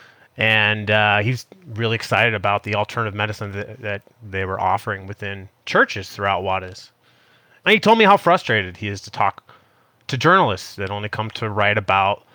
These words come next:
the problems, how all they wanna do is write about the violence and cartels and, and the war on drugs.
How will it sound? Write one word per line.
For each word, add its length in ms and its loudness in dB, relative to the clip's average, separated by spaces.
the 120 -4
problems, 680 0
how 160 -4
all 160 2
they 80 -2
wanna 220 0
do 100 -2
is 80 -4
write 140 2
about 140 2
the 80 -4
violence 440 0
and 120 -12
cartels 640 -2
and, 180 -14
and 100 -10
the 60 -6
war 140 -6
on 160 -2
drugs. 500 -8